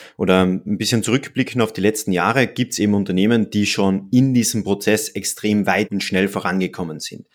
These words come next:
Andere sind jetzt in den letzten zwei Jahren vor allem draufgekommen, „Ah ja, da gibt's ja dieses Thema, ah ja, wir sind da nicht gut aufgestellt, wir müssen extrem viel nachholen.“ Wie kann man hier feststellen,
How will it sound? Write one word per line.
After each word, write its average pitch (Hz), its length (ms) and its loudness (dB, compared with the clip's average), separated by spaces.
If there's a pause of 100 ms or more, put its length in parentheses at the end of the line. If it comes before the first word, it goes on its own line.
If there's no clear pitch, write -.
(160)
Andere 123 420 2
sind 113 220 -2
jetzt 110 200 0
in 101 80 0
den 104 100 2
letzten 104 380 -2
zwei 95 280 0
Jahren 117 380 2
vor 101 140 0
allem 110 240 2 (200)
draufgekommen, 107 680 0
„Ah 98 120 -2
ja, 98 220 0
da 98 220 -4
gibt's 107 280 -10
ja 104 100 6
dieses 98 360 -2
Thema, 101 460 0 (240)
ah 87 100 -2
ja, 101 200 0
wir 104 100 2
sind 113 180 0
da 107 80 4
nicht 120 220 2
gut 101 160 0
aufgestellt, 101 560 2
wir 104 80 2
müssen 110 260 0
extrem 104 540 -2
viel 101 180 -4
nachholen.“ 92 720 -2 (460)
Wie 90 300 -8
kann 110 220 -2
man 139 340 0
hier 120 360 2
feststellen, 110 1080 0